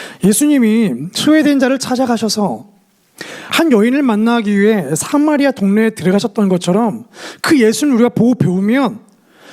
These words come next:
우리가 기꺼이 성령의 능력을 뜨겁게 구하지 않아도 "주님, 제가 정말 그렇게 살기를 원합니다." 소외된 자를 우리가 찾아갈 수 있다는 것이죠.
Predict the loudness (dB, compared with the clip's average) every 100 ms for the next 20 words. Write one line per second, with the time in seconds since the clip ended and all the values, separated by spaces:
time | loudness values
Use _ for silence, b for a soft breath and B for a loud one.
0 | B B 2 2 0 0 2 2 2 0
1 | -4 _ _ b b -6 -2 2 2 2
2 | 2 4 2 0 0 0 0 0 -2 0
3 | 0 0 -2 0 0 0 -2 -16 b b
4 | b -8 0 0 2 0 -2 0 -2 0
5 | -2 -2 -2 0 0 0 -2 -2 -6 -4
6 | 0 2 2 2 0 -2 -4 -4 -4 -6
7 | B B -6 -4 -2 -4 -6 -4 -2 -2
8 | -4 -6 -10 -16